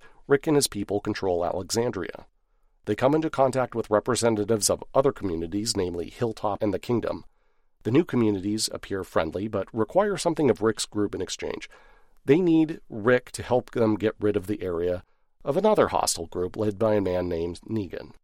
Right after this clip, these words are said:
Ah yes, Negan. He presents a show of force to Rick's group by smashing Glenn's skull in. He's a member of Rick's group from, like, the beginning, and puts Alexandria under his thumb.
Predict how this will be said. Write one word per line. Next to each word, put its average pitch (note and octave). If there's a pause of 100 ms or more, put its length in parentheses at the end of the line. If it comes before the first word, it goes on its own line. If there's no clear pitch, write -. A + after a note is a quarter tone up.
(640)
Ah A2
yes, - (520)
Negan. E2+ (1040)
He C#3
presents G3+
a B2+
show D3
of C3
force B2
to A2
Rick's G2
group G2
by F2+
smashing A#2
Glenn's G2+
skull E2
in. D#2+
He's F2+ (100)
a F#2
member F#2
of E2
Rick's F2+
group F2
from, D#2+
like, D#2 (300)
the G2
beginning, D#2 (640)
and A#2
puts -
Alexandria G#2+
under F#2+
his E2
thumb. -